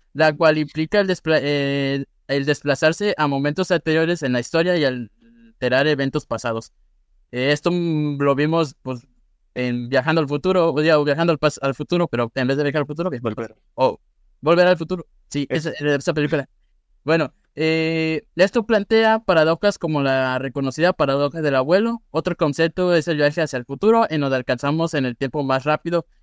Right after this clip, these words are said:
Speaker 1: que el flujo normal del tiempo. Es decir, lo que pasa cada rato con los Flashpoint de Flash en los cómics. Hemos visto que Flash, eh, gracias a su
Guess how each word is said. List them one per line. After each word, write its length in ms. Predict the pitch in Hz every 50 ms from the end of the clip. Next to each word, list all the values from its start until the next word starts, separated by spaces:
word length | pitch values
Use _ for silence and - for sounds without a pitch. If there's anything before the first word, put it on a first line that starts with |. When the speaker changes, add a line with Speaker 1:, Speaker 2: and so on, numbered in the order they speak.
| _ -
Speaker 1:
que 80 | 143
el 60 | 139 -
flujo 280 | 147 147 - - 170
normal 340 | 160 147 131 127 123 123 120
del 160 | 120 120 120
tiempo. 340 | 147 180 190 190 - 165 143 - - _ _ _ _ _ -
Es 140 | 120 131 135
decir, 440 | 147 143 - 156 160 165 170 170 156
lo 160 | 151 139 120
que 100 | - 127
pasa 340 | 113 143 139 - 170 160 151
cada 260 | - 156 151 156 151
rato 280 | 147 151 - - 156
con 260 | - - 135 131 131 127
los 160 | 123 117 -
Flashpoint 480 | 160 165 165 - - 170 156 143 -
de 120 | - 127 117
Flash 300 | 139 147 151 151 - - _ _ _ _
en 120 | - 135 131
los 160 | 127 - -
cómics. 420 | - 160 160 165 156 151 - - _ _ _ _ -
Hemos 300 | 127 131 143 147 147 143
visto 380 | 151 143 - 165 156 147 139 120
que 200 | 147 139 131 123
Flash, 320 | 143 143 147 156 - -
eh, 80 | 139 131
gracias 360 | 131 135 135 131 156 139 -
a 100 | 143 131
su 280 | - - 127 123 123